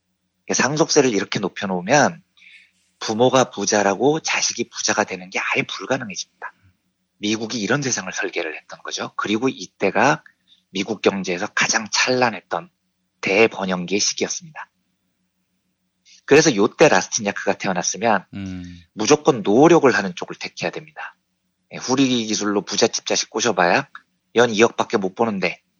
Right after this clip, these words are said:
Speaker 1: 그거 할 바에는 노력으로 내가 성공해서 연 사억 버는 게 낫기 때문입니다.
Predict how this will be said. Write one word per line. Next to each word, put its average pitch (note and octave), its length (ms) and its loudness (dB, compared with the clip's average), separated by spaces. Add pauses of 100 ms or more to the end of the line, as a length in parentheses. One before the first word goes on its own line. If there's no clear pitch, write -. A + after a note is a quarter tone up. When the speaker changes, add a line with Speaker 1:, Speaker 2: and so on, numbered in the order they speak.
(400)
Speaker 1:
그거 A#2+ 220 2
할 A2 200 2
바에는 G2 440 0 (480)
노력으로 A#2 640 6
내가 F#2+ 220 0
성공해서 G2+ 520 -2
연 A2+ 140 -2
사억 - 300 -6
버는 F#2 220 -12
게 A2+ 120 -10
낫기 - 320 -8
때문입니다. - 560 -8